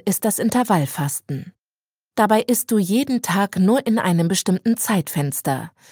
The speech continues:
zum Beispiel acht Stunden, während du die übrigen sechzehn Stunden fastest.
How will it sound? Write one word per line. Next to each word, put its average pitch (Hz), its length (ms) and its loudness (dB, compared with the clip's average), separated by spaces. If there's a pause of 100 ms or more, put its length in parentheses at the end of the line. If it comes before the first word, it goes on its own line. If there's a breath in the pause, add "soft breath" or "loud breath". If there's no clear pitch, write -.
(240 soft breath)
zum 185 200 2
Beispiel 185 500 2
acht - 260 -2
Stunden, 143 640 0 (480 soft breath)
während 170 380 2
du 170 80 2
die 160 180 0
übrigen 196 640 0
sechzehn 165 540 -2
Stunden 165 520 0
fastest. - 880 -6